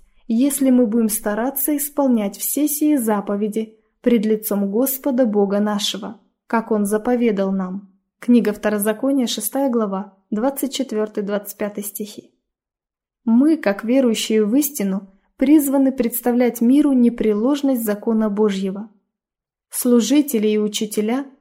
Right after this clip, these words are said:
врачи и медсёстры связаны с Богом заветом, чтобы свидетельствовать о важности послушания Его закону.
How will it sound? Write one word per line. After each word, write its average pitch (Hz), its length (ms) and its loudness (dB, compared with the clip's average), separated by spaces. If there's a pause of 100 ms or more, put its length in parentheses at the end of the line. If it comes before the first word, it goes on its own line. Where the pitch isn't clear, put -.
(260)
врачи 254 560 2
и - 20 6
медсёстры 247 720 0
связаны 240 580 2
с 214 80 -4
Богом 233 380 2
заветом, 220 840 0 (320)
чтобы 226 360 0
свидетельствовать 220 1000 -2
о 214 180 -2
важности 277 560 0
послушания 214 840 -2
Его 202 240 -2
закону. 220 680 -2